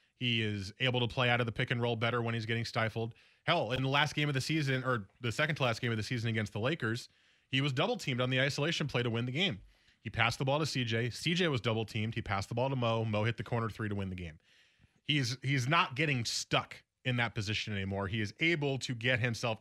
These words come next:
out of that double team trap, which caused him so much issues last year. C J is back and appears healthy. He says he's pain-free.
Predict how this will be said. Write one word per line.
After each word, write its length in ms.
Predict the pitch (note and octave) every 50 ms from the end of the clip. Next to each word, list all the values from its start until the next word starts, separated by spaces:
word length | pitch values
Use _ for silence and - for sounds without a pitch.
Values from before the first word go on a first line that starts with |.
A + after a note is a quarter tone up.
| _ -
out 280 | D3 D3 C#3 B2+ - _
of 180 | - B2+ A#2+ A2
that 200 | A#2 A2+ A2+ G#2+
double 220 | G#2+ B2 A2+ A#2 A2+
team 240 | G#2 - A#2 G#2+ G#2
trap, 400 | - - E3 D3+ B2+ A#2 A2 - - - - - _ _ _
which 160 | - A2+ -
caused 240 | - B2+ A#2+ A2+ -
him 60 | G#2+
so 140 | G2 - B2
much 200 | A2+ A2 G#2 -
issues 280 | G2+ - - G#2 G2 G2+
last 280 | G2 F#2+ F#2 - -
year. 180 | D3+ C3+ F#2+ - - _ _ _ - _ - - _ -
C 200 | - - G#3 A3+
J 180 | F3 G#3+ G#3 G3+
is 100 | F3+ C3+
back 320 | F3+ F3 F3+ G3 - -
and 280 | F3+ E3+ D#3+ D#3 C#3 - - _ _ _ _ _ _ _ _ _ _ _ _ _ _ -
appears 520 | D3 - - - E3+ F#3+ F3+ F3+ F3+ -
healthy. 400 | - E3 E3 E3+ - F#3+ G#3 G#3+ - _ _ _ _ _ _
He 120 | - C#3
says 220 | C3+ - D3 C#3 B2+
he's 120 | C3+ A#2+
pain-free. 580 | - - C#3+ C#3+ C3+ - - D3 D#3+ F#3+ G#3+